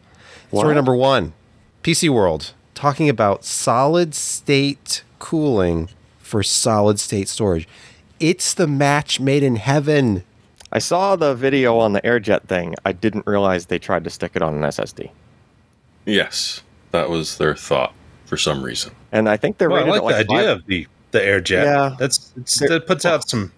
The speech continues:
Speaker 4: that'd be a
Speaker 2: they're
Speaker 4: couple
Speaker 2: rated at,
Speaker 4: watts that it can dissipate.
Speaker 2: well, they're rated at five watts of cooling each, I think. Something, somewhere around there. And so naturally they put two on an S S D that only dissipates, like, five watts. So, I don't know. Seems a little
Speaker 4: It's gonna
Speaker 1: Well, you
Speaker 4: be
Speaker 1: have to
Speaker 4: even
Speaker 1: cool the
Speaker 4: faster.
Speaker 1: nand, Alan,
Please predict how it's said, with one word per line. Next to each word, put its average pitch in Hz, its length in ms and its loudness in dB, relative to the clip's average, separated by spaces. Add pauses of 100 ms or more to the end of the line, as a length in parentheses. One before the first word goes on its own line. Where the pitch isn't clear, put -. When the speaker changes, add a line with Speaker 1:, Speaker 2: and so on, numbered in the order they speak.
(140)
Speaker 4:
that'd 160 160 -4
be 143 100 4
a 110 40 2
Speaker 2:
they're 143 80 4
Speaker 4:
couple 135 100 0
Speaker 2:
rated 214 240 2
at, - 60 2
Speaker 4:
watts - 240 -4
that 107 180 -6
it 110 60 0
can 101 160 -2
dissipate. 101 520 -2 (280)
Speaker 2:
well, 139 120 2
they're 143 80 4
rated 196 240 2
at 143 140 0
five 143 260 0
watts 135 320 0
of - 160 -14
cooling 120 480 0
each, 117 300 -4
I 90 100 -2
think. 87 320 -2 (340)
Something, 98 320 -2
somewhere 101 280 -2
around 82 200 0
there. 85 360 -4
And 85 320 -4
so 98 120 -4
naturally 104 380 0
they 92 140 2
put - 260 -4
two 165 300 2
on 110 100 4
an 98 100 2
S 104 160 -2
S 98 120 -6
D 104 220 -2
that 92 180 2 (240)
only 92 280 -2
dissipates, - 760 -6
like, 143 180 -8
five 139 420 -6
watts. - 720 -10 (160)
So, 85 380 -6
I 85 60 -2
don't 82 100 -2
know. 82 160 -4
Seems - 240 0
a 92 40 -4
little 82 220 -4 (240)
Speaker 4:
It's - 100 -4
gonna 127 140 -2
Speaker 1:
Well, 170 60 2
you 170 40 2
Speaker 4:
be - 40 0
Speaker 1:
have 175 80 0
to 160 80 -2
Speaker 4:
even - 80 -6
Speaker 1:
cool 185 80 0
the 143 200 0
Speaker 4:
faster. 131 60 0
Speaker 1:
nand, 135 500 0
Alan, 117 380 2